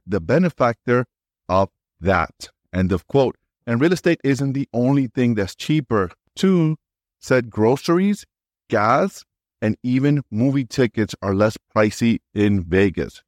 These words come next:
If you're not investing in Vegas, you might regret it. Las Vegas real estate agent <laughs> Andrew Arevalo told Business Insider in November, citing the city's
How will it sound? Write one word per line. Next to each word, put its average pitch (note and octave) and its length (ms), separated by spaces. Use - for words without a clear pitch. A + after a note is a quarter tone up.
If F2+ 120
you're F#2 100
not B2+ 200
investing C#3+ 460
in C#3 80
Vegas, B2+ 460
you F2 80
might G2+ 200
regret A#2+ 380
it. A#2 140
Las A2 220
Vegas B2+ 400
real A#2 180
estate C3+ 460
agent B2+ 360
<laughs> - 180
Andrew C3+ 480
Arevalo A#2+ 640
told A#2+ 440
Business C#3 340
Insider B2+ 540
in A2 100
November, A2 540
citing C3+ 520
the A2 100
city's C#3 480